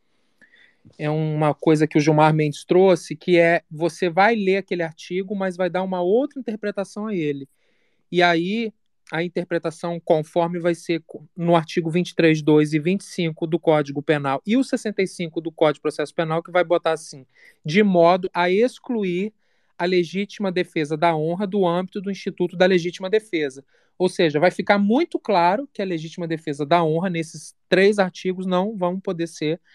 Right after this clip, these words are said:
aplicadas. E ele botou, esse, esse pedaço eu achei maravilhoso, ó. "A defesa, a acusação,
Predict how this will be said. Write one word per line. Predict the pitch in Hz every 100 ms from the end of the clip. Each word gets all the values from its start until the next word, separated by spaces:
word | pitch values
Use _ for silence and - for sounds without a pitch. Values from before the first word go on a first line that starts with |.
| _ _ -
aplicadas. | 165 180 202 - 147 135 123 - - _ _ _ _ _ _ _ -
E | 190 202
ele | 254 285
botou, | 226 190 - 202 208 -
esse, | 190 - -
esse | 185 -
pedaço | 185 165 175 180
eu |
achei | 160 180
maravilhoso, | 170 151 165 185 151 131 123 123
ó. | 110 _ _ - _ _ _ _ _ _ - - _ _ -
"A | 151
defesa, | 151 160 - 160 175 180 196 -
a | 160 165
acusação, | 160 202 180 170 - - 151 156